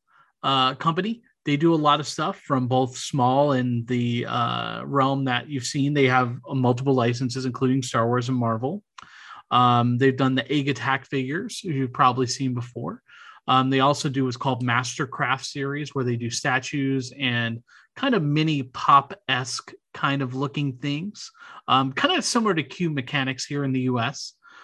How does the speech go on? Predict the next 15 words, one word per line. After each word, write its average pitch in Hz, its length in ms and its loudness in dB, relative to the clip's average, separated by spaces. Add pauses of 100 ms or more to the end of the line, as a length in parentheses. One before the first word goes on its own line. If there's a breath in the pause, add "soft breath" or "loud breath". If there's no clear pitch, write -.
(300 loud breath)
Um, 123 560 2 (140)
but 170 180 2
also 202 280 6
Beast 175 300 -4
Kingdom 165 300 -2
is 131 100 -4
known 139 160 2
for 147 140 -4
the 131 160 2
Dynamic 127 680 0
Action 139 340 -4
Heroes 165 480 2
line, 123 220 0
which 127 220 -6
is 127 260 -2